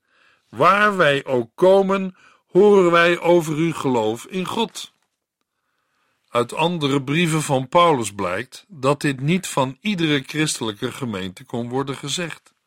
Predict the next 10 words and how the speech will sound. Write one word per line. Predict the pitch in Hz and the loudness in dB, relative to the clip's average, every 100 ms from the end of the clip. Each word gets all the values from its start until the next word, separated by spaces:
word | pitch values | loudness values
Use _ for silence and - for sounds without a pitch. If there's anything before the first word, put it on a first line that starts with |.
| _ _ _ _ _ _ | _ _ _ _ _ _
Aan | 160 151 | -4 0
hen | 160 147 | 0 0
moest | 156 175 147 | -4 -4 -2
wel | 147 226 233 196 | 0 2 2 0
over | 202 185 156 156 | 0 0 0 -2
de | 156 | -2
onderlinge | 180 170 147 147 151 143 | -2 -2 -4 -4 -4 -4
liefde | 143 147 - | -2 -4 -4
worden | 131 131 131 | -2 -2 -4
geschreven. | - 113 - 117 110 98 82 | -6 -6 -4 -4 -6 -8 -18